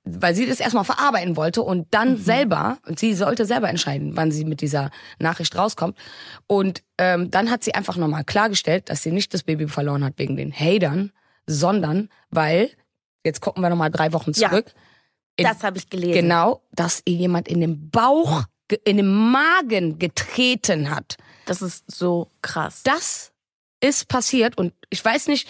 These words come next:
Speaker 1: ob die sich, warum die sich deswegen gestritten haben oder ob das der Grund war, warum die sich getrennt haben. Meine erste Frage ist,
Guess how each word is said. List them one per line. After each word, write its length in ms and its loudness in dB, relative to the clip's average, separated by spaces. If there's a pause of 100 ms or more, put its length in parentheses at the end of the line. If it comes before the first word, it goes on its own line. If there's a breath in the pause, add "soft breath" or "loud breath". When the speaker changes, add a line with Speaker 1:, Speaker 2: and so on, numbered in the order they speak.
(460 loud breath)
Speaker 1:
ob 220 0
die 120 2
sich, 360 -2
warum 500 4
die 140 2
sich 220 -2
deswegen 360 0
gestritten 320 0
haben 140 0
oder 180 2
ob 160 0
das 220 0
der 100 2
Grund 280 0
war, 180 2
warum 180 0
die 60 -2
sich 100 -4
getrennt 400 -2
haben. 240 -6 (840 soft breath)
Meine 300 2
erste 220 -2
Frage 240 -2
ist, 200 -6